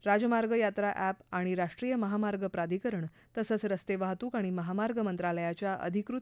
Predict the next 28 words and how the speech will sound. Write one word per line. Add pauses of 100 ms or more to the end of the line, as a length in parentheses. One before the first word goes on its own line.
संकेतस्थळांवर (320)
उपलब्ध
होणार
असल्याचंही (340)
गडकरी
यांनी
सांगितलं. (1000)
भारतीय
अंतराळवीर
शुभांशु
शुक्ला
यांना
अंतराळात
घेऊन
जाणाऱ्या
Axiom
फोर (380)
या
अंतराळ
यानाचं
उड्डाण (280)
येत्या
बावीस
जूनपर्यंत
पुढं
ढकलण्यात
आलं
आहे.